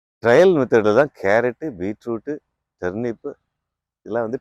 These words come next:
ட்ரையல் பண்ணிட்டு இருக்கோம் இது வரைக்கும். So, I, I am not sure நான் எவ்வளவு தூரம் சக்சஸ்ஃபுல்லா இருப்போம் அப்படின்ட்டு. As of now, we are happy. நல்லா வந்துட்டு இருக்கு.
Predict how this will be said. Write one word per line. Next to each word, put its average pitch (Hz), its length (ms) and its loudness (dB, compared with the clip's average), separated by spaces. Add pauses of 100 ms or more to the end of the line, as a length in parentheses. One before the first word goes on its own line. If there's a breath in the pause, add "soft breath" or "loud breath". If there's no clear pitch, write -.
ட்ரையல் 143 340 4
பண்ணிட்டு 87 300 -4
இருக்கோம் 73 200 -6
இது 76 100 -6
வரைக்கும். 73 260 -10 (1500)
So, 90 40 -14 (280)
I, 82 120 -6 (440)
I 90 120 -6
am 104 100 -6
not 135 220 -6
sure 135 300 2 (100)
நான் 87 260 -4
எவ்வளவு 104 280 0
தூரம் 113 220 0
சக்சஸ்ஃபுல்லா 95 480 -8
இருப்போம் 92 340 -2
அப்படின்ட்டு. 87 380 -8 (1080)
As 104 260 0
of 147 140 4
now, 175 200 4
we 151 120 2
are 131 100 6
happy. 120 280 0 (480)
நல்லா 98 200 -2
வந்துட்டு 104 320 -2
இருக்கு. 87 260 -6